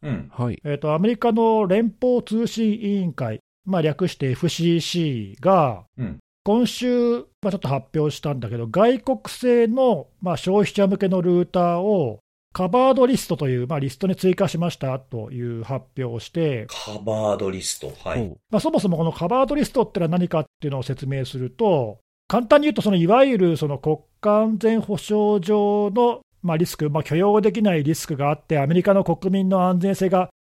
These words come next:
Speaker 3: 脅かされるというような判断をされた場合に、通信サービスとか、こう、機器とかを登録しますと。
Speaker 1: うん。
Speaker 3: で、そうするとこのリストに乗ると何が起きるかというと、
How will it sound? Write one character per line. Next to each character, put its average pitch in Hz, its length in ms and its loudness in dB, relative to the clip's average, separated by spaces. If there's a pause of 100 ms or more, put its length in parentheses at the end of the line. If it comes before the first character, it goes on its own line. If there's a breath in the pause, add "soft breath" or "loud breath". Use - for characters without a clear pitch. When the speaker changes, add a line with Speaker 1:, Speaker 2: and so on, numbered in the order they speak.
(220)
Speaker 3:
脅 185 300 2
か 226 120 2
さ 226 120 2
れ 240 100 8
る 160 360 0
と 180 180 0
い 202 140 2
う - 20 0
よ 208 240 2
う 165 40 2
な 180 420 2 (320)
判 214 360 2
断 165 240 0
を 127 60 -4
さ 147 160 -2
れ 160 60 0
た 170 160 0
場 160 220 2
合 165 100 2
に、 156 500 2 (360)
通 214 200 4
信 214 240 4
サ 226 240 4
ー - 20 2
ビ 180 80 2
ス - 100 -4
と 143 120 -6
か、 123 120 -6
こ 120 300 -6
う、 - 60 -20
機 208 100 -4
器 202 140 -2
と 156 100 -4
か 127 140 -6
を 110 220 -6 (140)
登 185 200 4
録 175 180 2
し 160 100 -2
ま 156 120 2
す - 100 -12
と。 104 180 -10 (300)
Speaker 1:
う 127 80 -2
ん。 80 300 -4 (220)
Speaker 3:
で、 233 200 4
そ 277 240 2
う 269 40 2
す 302 100 -4
る 302 60 0
と 294 100 -2
こ 208 140 2
の 254 120 4
リ 269 120 2
ス - 80 -8
ト 262 140 2
に 254 60 0
乗 247 120 4
る 240 40 4
と 226 80 0
何 247 200 0
が 202 100 4
起 170 60 2
き 185 120 0
る 165 80 0
か 156 140 0
と 147 120 -4
い 131 180 -2
う 123 40 -6
と、 156 500 0